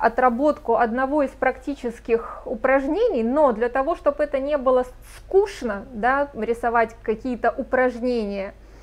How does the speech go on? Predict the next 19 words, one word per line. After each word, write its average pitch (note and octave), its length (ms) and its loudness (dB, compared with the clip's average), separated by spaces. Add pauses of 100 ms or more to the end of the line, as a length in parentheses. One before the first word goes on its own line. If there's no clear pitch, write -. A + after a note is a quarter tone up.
(320)
и A#3 80 -2
можно C4 340 4
было A#3+ 280 2
превратить A#3+ 600 -4
в - 80 -20
картину, B3 720 0 (400)
а, A3+ 360 4
я C4 200 0
старалась C4 640 0 (280)
делать B3+ 520 0
это A#3+ 220 -4
как-то A#3+ 360 -2
более A#3+ 640 0 (380)
интересно. A3+ 840 0
И B3+ 320 -2
там E4 320 -2
возникла B3 580 0
такая A#3 440 0
тема D4+ 500 -2